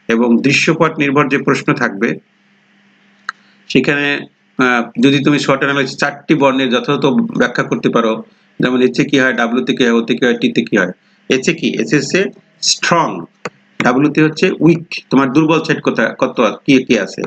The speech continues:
স্ট্রং সাইড কি আছে, তোমার জন্য অপরচুনিটি কি কি আছে, এবং তোমার জন্য কোনগুলো থ্রেটেন, অর্থাৎ থ্রেট। হ্যাঁ, এই যে চারটা ব্যাক-, ব্যাখ্যা করতে পারলে তুমি চার পাবা, তিনটা ব্যাখ্যা করতে তিন পাবা, দুইটা ব্যাখ্যা করলে দুই পাবা, একটা ব্যাখ্যা করলে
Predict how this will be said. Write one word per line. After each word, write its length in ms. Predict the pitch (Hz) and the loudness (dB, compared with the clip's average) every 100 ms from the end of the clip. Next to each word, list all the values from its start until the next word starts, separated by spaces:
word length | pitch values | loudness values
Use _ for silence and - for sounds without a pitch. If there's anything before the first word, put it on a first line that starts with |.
| - _ - - | -12 _ -4 -4
স্ট্রং 280 | - 160 147 | 0 -2 0
সাইড 180 | 151 120 | -4 -2
কি 60 | 120 | -2
আছে, 100 | 110 113 | -2 0
তোমার 240 | 127 135 | 0 2
জন্য 140 | 143 | 2
অপরচুনিটি 600 | 131 127 175 170 175 165 151 | 2 2 0 2 2 2 0
কি 140 | 120 | -2
কি 120 | - | -2
আছে, 200 | 98 - 101 - _ _ - | -2 -4 -10 -12 _ _ 2
এবং 140 | 127 120 | 2 4
তোমার 180 | 135 131 | 2 4
জন্য 140 | 135 | 2
কোনগুলো 380 | 135 147 139 147 147 | 2 0 4 2 2
থ্রেটেন, 300 | - 165 110 92 - _ _ - | -4 -2 -4 -8 -16 _ _ -4
অর্থাৎ 200 | 139 135 - | -2 -4 -2
থ্রেট। 240 | 180 - - - _ _ _ _ - | -2 -2 -14 -20 _ _ _ _ -2
হ্যাঁ, 160 | 147 - | 0 0
এই 200 | - 170 170 | 2 2 2
যে 60 | 165 | 0
চারটা 400 | 165 143 - 147 | 0 -4 -2 -4
ব্যাক-, 300 | 123 127 117 | 0 -2 0
ব্যাখ্যা 220 | 120 - 135 | -2 -2 -6
করতে 220 | 135 151 | -2 0
পারলে 180 | 147 143 | 0 0
তুমি 180 | 123 | -2
চার 200 | 113 117 113 | 0 0 -2
পাবা, 300 | 113 104 110 - _ _ | -2 -2 -2 -6 _ _
তিনটা 280 | 135 131 135 | 0 2 0
ব্যাখ্যা 240 | 120 120 | -2 -4
করতে 200 | 117 101 113 - - | -6 -4 -4 -4 0
তিন 200 | 117 110 | 2 2
পাবা, 180 | 104 104 | 0 2
দুইটা 260 | 117 120 | 2 2
ব্যাখ্যা 260 | 113 113 110 | -2 -2 -2
করলে 200 | 107 104 | 0 2
দুই 200 | 110 107 | 2 2
পাবা, 260 | 107 98 98 - _ _ - | 0 0 -2 -6 _ _ -4
একটা 280 | - - | -4 -4
ব্যাখ্যা 240 | 131 127 131 | -4 -4 -4
করলে 200 | 139 | -2